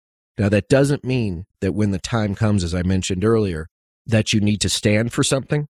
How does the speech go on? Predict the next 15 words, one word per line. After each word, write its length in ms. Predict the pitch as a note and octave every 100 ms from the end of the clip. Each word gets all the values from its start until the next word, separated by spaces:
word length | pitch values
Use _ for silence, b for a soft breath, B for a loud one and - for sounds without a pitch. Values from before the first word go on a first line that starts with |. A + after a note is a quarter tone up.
| _ _
that 200 | A#2+ -
you 60 | A2
don't 260 | G#2+ G#2+
stand 360 | - A#2 G2+ G2
for 100 | F#2+
something. 360 | - D2 - - _ _ _ _ _ -
That 160 | G2+ G2+
means 320 | G#2+ G2+ - _ _ -
when 320 | A2+ C3 C#3
the 80 | A#2+
time 400 | - A#2 A2 G2
comes, 580 | - A2+ F2+ E2 - - _ _ _ -
you 160 | A2+
make 240 | G#2+ A2 -
a 140 | F2+